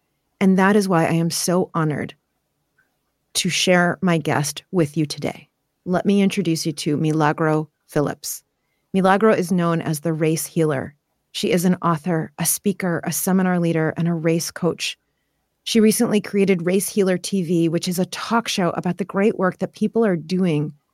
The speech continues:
in the nation to heal the racial divide. She also created Race Healer magazine,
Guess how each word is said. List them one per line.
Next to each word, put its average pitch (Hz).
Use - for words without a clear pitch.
in 214
the 247
nation 185
to 170
heal 202
the 208
racial 160
divide. 139
She 190
also 185
created 175
Race 165
Healer 160
magazine, 202